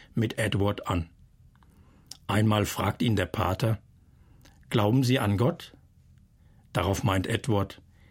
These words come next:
"Ich glaube nicht, dass Gott an mir interessiert ist." Die Wunder von Jesus sprechen eine ganz andere Sprache. Gott ist an jedem Menschen interessiert,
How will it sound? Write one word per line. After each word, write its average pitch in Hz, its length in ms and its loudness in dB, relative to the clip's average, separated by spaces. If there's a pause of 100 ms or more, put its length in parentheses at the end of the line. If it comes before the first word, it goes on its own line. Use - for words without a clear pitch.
(220)
"Ich 123 140 -2
glaube 110 360 2
nicht, 123 420 -2 (140)
dass - 220 -2
Gott 123 240 -2
an 120 160 2
mir 123 160 0
interessiert 113 640 -2
ist." - 320 -8 (1400)
Die 95 120 2
Wunder 135 300 4
von 104 240 0
Jesus 104 640 0 (180)
sprechen - 440 -2
eine 95 220 0
ganz 151 320 0
andere 135 360 0
Sprache. - 520 -4 (760)
Gott 127 220 2
ist - 160 -2
an 131 160 2
jedem 143 300 2
Menschen 92 340 0
interessiert, 101 880 -4